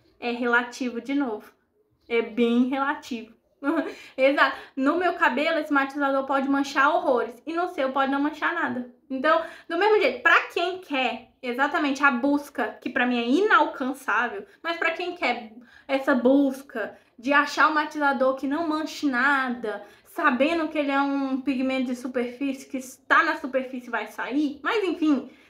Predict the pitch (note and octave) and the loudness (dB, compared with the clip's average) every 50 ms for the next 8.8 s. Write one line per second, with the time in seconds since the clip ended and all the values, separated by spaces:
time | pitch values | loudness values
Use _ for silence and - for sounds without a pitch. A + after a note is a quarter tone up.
0 | _ _ _ _ - F#4 G4+ G#4 A4+ A4+ A4 E4+ D#4 - - E4 D4 C#4 B3 A#3+ | _ _ _ _ -2 0 2 2 2 2 2 0 -2 -2 0 0 0 0 0 0
1 | - C4+ C4 B3+ C#4+ C#4+ C#4+ D4 - - F4+ F4 F4+ E4+ E4 E4+ - - E4 D#4+ | 0 0 0 2 2 0 0 0 0 -4 -4 -2 -2 0 0 -2 -4 -6 -4 -2
2 | F4 D#4 D4+ D4+ E4 D#4 - - E4 D#4 C#4 C#4 D4 C#4+ C#4 B3 A#3+ - - _ | 0 0 0 0 -2 -6 -6 -6 -4 -2 -2 -2 -2 0 -2 -2 -4 -6 -12 _
3 | _ _ - D#4+ D#4+ D#4 C#4+ - C#4+ D4 D4+ D#4 D4+ C#4 - - - - - - | _ _ -8 -6 -4 -4 0 0 2 2 2 2 2 2 2 0 -6 -14 -20 -12
4 | _ - D#4 D#4+ D#4+ D4+ D4+ D4+ D#4 E4+ G4 - - G#4 F4 C#4 C#4+ D4+ D#4+ E4+ | _ -8 -4 0 0 2 2 2 2 2 2 2 2 0 0 2 0 0 0 0
5 | E4+ E4 C#4+ B3 - - - - _ - - C#4 C#4+ C#4+ C#4+ C#4 C4+ B3 A#3 C4+ | 0 0 -2 -4 -6 -8 -14 -20 _ -4 0 0 2 2 2 2 0 -2 -2 -6
6 | B3+ - - C#4 C4+ C#4+ D#4+ E4 E4 E4 E4+ C#4+ C#4 C#4+ C#4 C4 C4 C4 - - | -6 -2 0 0 2 4 4 4 4 4 2 2 2 2 2 0 -2 -4 -6 -6
7 | - C4 C#4 C#4+ C#4+ - - D4+ D4+ D4+ - - - E4+ E4+ E4 D4+ C4 B3 C4+ | -4 -2 -2 -2 -2 -2 -2 -2 -2 -2 -6 -8 -4 -4 -2 0 0 -2 -2 -2
8 | C4 B3+ B3+ B3 B3+ - - - B3 A#3 A3+ A3 G#3+ G#3+ A3 | -2 -2 -2 -4 -6 -10 -12 -10 -8 -8 -6 -6 -8 -8 -12